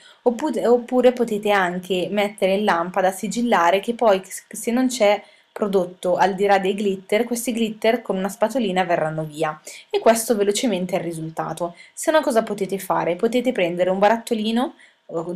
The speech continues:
quello che avete, metterci dentro del gel base, dopodiché metterci dentro i glitter, mescolarli insieme. Anche qua non troppi glitter o non troppo gel base, dovete trovare un attimo voi la consistenza ideale.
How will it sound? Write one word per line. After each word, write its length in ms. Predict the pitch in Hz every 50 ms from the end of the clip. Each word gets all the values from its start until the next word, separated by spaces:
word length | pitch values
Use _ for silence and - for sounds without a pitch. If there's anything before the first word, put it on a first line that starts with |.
| 170 170
quello 180 | - 202 196 185
che 120 | 185 190
avete, 500 | 180 165 156 156 160 160 175 175 180 175 - - - _ -
metterci 560 | 220 214 247 262 254 - 277 254 - - 240
dentro 400 | 196 196 170 170 175 175 180 170
del 200 | 170 175 180 190
gel 220 | 180 196 196 190
base, 600 | 180 170 170 156 156 160 165 170 190 220 294 349 - _ _ _ _ _ _ _ _ _ _ - - -
dopodiché 600 | - 226 240 233 240 277 - 277 277 - 302 320 320
metterci 480 | 285 233 226 233 - 247 247 - -
dentro 380 | 247 220 220 208 214 214 226 226
i 160 | - 208 190 -
glitter, 540 | 185 160 160 165 - - - 170 160 175
mescolarli 600 | 196 220 233 233 233 - - 208 196 190 175 185 180
insieme. 600 | 185 190 190 - - 175 165 170 180 190 226 - - - - - - - -
Anche 280 | - 214 220 214 220 -
qua 380 | - 240 226 202 - - - - -
non 460 | 214 220 214 220 226 247 247 247 240
troppi 320 | 240 214 214 - - 240
glitter 640 | 208 226 226 220 226 226 - - 233 233 226 233 - -
o 120 | 202 196
non 200 | 196 196 190 196
troppo 280 | 190 196 190 - - 190
gel 200 | 185 196 185 175
base, 340 | 165 175 170 170 175 185
dovete 320 | 185 190 196 208 220 - 202
trovare 320 | 202 - 208 202 196 190
un 120 | 185 196 196
attimo 420 | 208 - - 226 214 214 214 214 214
voi 200 | 214 208 202 208
la 80 | 214
consistenza 680 | 214 - 196 185 - - 180 170 - - 170 175 165 -
ideale. 500 | 165 160 160 156 - - - 170 151 -